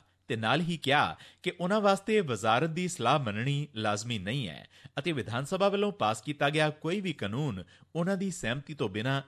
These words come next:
ਨੋਟੀਫਾਈ ਨਹੀਂ ਕੀਤਾ ਜਾ ਸਕਦਾ। ਇੱਧਰ ਹਾਈ ਕੋਰਟ ਦੇ ਇਸ ਸਖਤ ਫੈਸਲੇ ਤੋਂ ਬਾਅਦ ਦਿੱਲੀ ਦੀ ਆਮ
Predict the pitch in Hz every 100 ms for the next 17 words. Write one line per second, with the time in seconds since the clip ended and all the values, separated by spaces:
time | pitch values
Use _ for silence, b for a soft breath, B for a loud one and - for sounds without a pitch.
0 | 113 107 113 135 120 127 127 104 117 -
1 | - 95 90 92 95 85 90 80 - _
2 | _ _ _ - 165 156 208 202 - 147
3 | 170 - 220 190 226 220 165 170 - 185
4 | - - 120 113 135 123 98 117 143 147
5 | 135 123 131 160 180 180 - 127